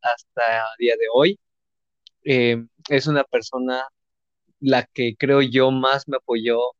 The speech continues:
eh, todo este proceso que pasé en este año dos mil veintiuno. Es la persona a la que más me he pegado también este año. Creo que es con la persona con la que más horas he estado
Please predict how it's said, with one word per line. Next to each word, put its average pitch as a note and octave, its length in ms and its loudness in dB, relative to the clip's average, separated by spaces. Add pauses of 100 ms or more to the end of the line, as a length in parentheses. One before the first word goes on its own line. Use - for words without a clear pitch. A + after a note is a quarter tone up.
(420)
eh, A#2+ 440 0 (120)
todo B2+ 240 4
este B2+ 220 -4
proceso B2 500 -6
que A#2 100 -6
pasé B2 640 -4
en A#2+ 200 -12
este A#2+ 320 -4
año B2 240 -4
dos A2+ 160 -6
mil A#2 180 -10
veintiuno. C3+ 600 -2 (520)
Es C3+ 220 2
la C3 160 2
persona B2+ 560 -2 (120)
a B2+ 100 0
la A#2 180 0
que B2 160 -4
más C3+ 360 -2
me B2 120 -2
he A#2 40 -4
pegado B2 640 0
también A#2 360 -6
este A#2 280 -6
año. B2+ 360 -6 (500)
Creo C3 220 2
que B2+ 200 2
es B2+ 100 0
con C#3 180 -2
la A#2 100 0
persona B2 400 -6
con A#2+ 160 -4
la A2+ 100 -2
que A#2+ 140 -4
más B2+ 300 0
horas B2 260 0
he A#2+ 60 0
estado B2+ 560 0